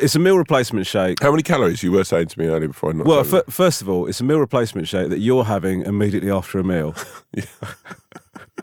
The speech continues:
Speaker 1: So it's, it's got the calories of a meal.
Speaker 2: Yeah. How many calories in it?
Speaker 1: Uh, I looked, it's like five eighty or something.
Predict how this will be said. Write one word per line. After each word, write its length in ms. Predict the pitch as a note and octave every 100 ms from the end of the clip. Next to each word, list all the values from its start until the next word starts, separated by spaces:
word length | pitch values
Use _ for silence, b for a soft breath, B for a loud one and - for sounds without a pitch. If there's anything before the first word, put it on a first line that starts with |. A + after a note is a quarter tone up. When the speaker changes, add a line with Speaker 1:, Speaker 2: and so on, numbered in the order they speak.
| - - - _ - - _ - _ - - - - - - - - B B B B B -
Speaker 1:
So 220 | - C#3+
it's, 300 | B2+ C#3 - -
it's 220 | C#3+ -
got 300 | F3+ F3 C#3
the 80 | E3
calories 460 | D3+ C#3 C3+ B2
of 140 | B2+ A2+
a 60 |
meal. 360 | G2 D2+ D#2 F#2 -
Speaker 2:
Yeah. 220 | F#2 E2+ D2+ _ -
How 160 | C3+
many 140 | E3+ D#3+
calories 340 | D#3+ C#3+ C3
in 100 | E3+
it? 140 | D#2+ - _ _ F#2
Speaker 1:
Uh, 420 | G2+ G2+ G2+ G2+
I 100 | G#2+
looked, 320 | A2+ A2+ - F2
it's 160 | -
like 140 | F#2 -
five 360 | - F#2 F2+
eighty 300 | F#2 E2+ F2
or 60 | F2+
something. 320 | - -